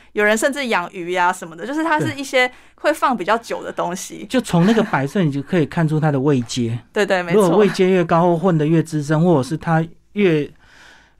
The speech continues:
Speaker 2: 呃，越有地位的话，他摆的东西就越大越夸张。
Speaker 1: 对，
Speaker 2: 那如果
Speaker 1: 越难移动。<laughs>
Speaker 2: 对，那如果是新进人员，都只敢放一些小文具。
Speaker 1: 对，对，对。
Speaker 2: 因为他不知道他待多久。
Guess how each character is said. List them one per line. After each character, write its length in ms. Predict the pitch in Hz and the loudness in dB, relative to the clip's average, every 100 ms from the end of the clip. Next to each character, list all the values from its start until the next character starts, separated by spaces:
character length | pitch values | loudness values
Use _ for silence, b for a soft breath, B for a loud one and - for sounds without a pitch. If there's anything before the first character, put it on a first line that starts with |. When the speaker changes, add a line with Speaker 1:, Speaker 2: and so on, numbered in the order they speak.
| - | -8
Speaker 2:
呃， 200 | 160 147 | -4 2
越 140 | 214 | 4
有 100 | 175 | 2
地 240 | 127 196 175 | 0 0 4
位 140 | 170 | 4
的 100 | 143 | 4
话， 180 | 180 160 | 2 2
他 140 | 196 | 0
摆 240 | 202 139 131 | -2 -2 -2
的 80 | |
东 220 | 147 165 165 | 2 4 4
西 100 | 165 | 2
就 140 | 165 165 | 0 2
越 220 | 196 147 | 2 2
大 280 | - 165 147 | 2 -2 0
越 180 | 180 160 | 0 0
夸 280 | - 151 139 | 0 -2 0
张。 320 | - 127 120 | 0 -2 -4
Speaker 1:
对， 140 | - 185 | -4 -6
Speaker 2:
那 60 | |
如 40 | - | -2
果 100 | - | 0
Speaker 1:
越 80 | 208 | 2
难 240 | 208 214 | 2 2
移 100 | 196 | -2
动。 220 | 190 202 247 | -2 -2 -2
<laughs> 80 | - | 0
Speaker 2:
对， 180 | 196 170 | 2 4
那 120 | 214 | 4
如 140 | 202 | 4
果 100 | 190 | 4
是 140 | 160 185 | 2 -2
新 240 | - 185 | 0 0
进 180 | 180 175 | 2 2
人 140 | 147 | 2
员， 160 | 139 139 | 2 2
都 120 | 170 | 0
只 200 | 170 156 | -2 -4
敢 240 | 160 139 123 - | -2 -2 -4 -4
放 200 | 170 160 | 0 2
一 20 | |
些 100 | 160 | 2
小 220 | 160 123 | 0 -4
文 220 | 110 110 | -4 -6
具。 200 | 117 123 - - | -8 -10 -12 -6
Speaker 1:
对， 160 | 226 | -4
对， 160 | 208 208 | 0 0
对。 80 | 185 | 2
Speaker 2:
因 60 | |
为 40 | 180 | 2
他 120 | 185 | 2
不 120 | 175 | 2
知 60 | 180 | 2
道 60 | |
他 100 | 165 | 2
待 220 | 165 156 143 | 0 0 -2
多 180 | 127 | -4
久。 160 | 120 110 | -6 -8